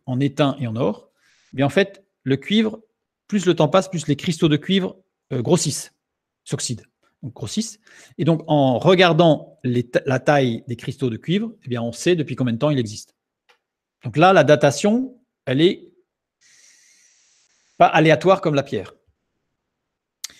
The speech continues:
Donc, moins deux mille à moins mille six cents, c'est pendant la vie de Jacob. C'est-à-dire qu'en fait, on a ici un outil, on va voir un outil de mesure et un ou-, un outil astronomique de l'époque de Jacob,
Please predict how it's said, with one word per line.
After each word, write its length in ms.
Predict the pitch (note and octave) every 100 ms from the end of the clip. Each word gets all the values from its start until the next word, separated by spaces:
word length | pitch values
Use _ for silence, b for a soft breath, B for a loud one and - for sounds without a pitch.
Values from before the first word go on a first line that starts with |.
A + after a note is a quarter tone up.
| B B -
Donc, 120 | C3+
moins 160 | D#3 G3
deux 100 | F#3
mille 200 | F#3 D#3+
à 60 |
moins 140 | C#3 D3
mille 140 | C#3+
six 120 | -
cents, 180 | C3+ G3+
c'est 160 | G3+ -
pendant 200 | D3+ D3+
la 80 |
vie 100 | C#3+
de 40 | C3+
Jacob. 340 | C3+ C3 G2+ G#2
C'est-à-dire 220 | - A#2+
qu'en 100 | C#3
fait, 260 | - G3 -
on 240 | - C3+ C#3+
a 100 | E3+
ici 500 | E3 - D#3 C3 - _ _ -
un 200 | G#2+ A#2
outil, 400 | F3 E3+ F#3 G3
on 60 | A2+
va 60 |
voir 180 | G#2+ A2+
un 100 | G#2+
outil 220 | A#2 -
de 100 | A2+
mesure 540 | A#2+ B2+ A#2 C#3+ A#2 - _ _ _ _
et 140 | - C#3
un 80 | B2+
ou-, 60 | A#2 _ _ -
un 100 | B2
outil 260 | A2+ - -
astronomique 640 | A#2+ - B2 A#2+ F#3+ - _ _ _ _ _ _ -
de 100 | D3
l'époque 420 | E3 D#3+ D#3 D#3 -
de 100 | D#3
Jacob, 420 | F#3 E3+ A#2+ F#2+